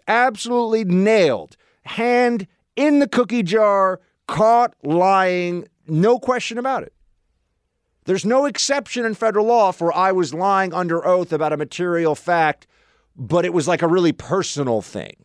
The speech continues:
That, that doesn't exist. Was he prosecuted after he left office? No, of course not. Did they even press the criminal case again? Did they remove him from office? No, they didn't. But at least everybody was very clear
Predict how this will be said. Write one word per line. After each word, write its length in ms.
That, 140
that 120
doesn't 260
exist. 640
Was 100
he 80
prosecuted 480
after 240
he 60
left 180
office? 480
No, 100
of 120
course 240
not. 160
Did 120
they 140
even 200
press 240
the 140
criminal 260
case 240
again? 160
Did 80
they 140
remove 300
him 120
from 160
office? 240
No, 160
they 120
didn't. 260
But 160
at 60
least 260
everybody 380
was 140
very 400
clear 500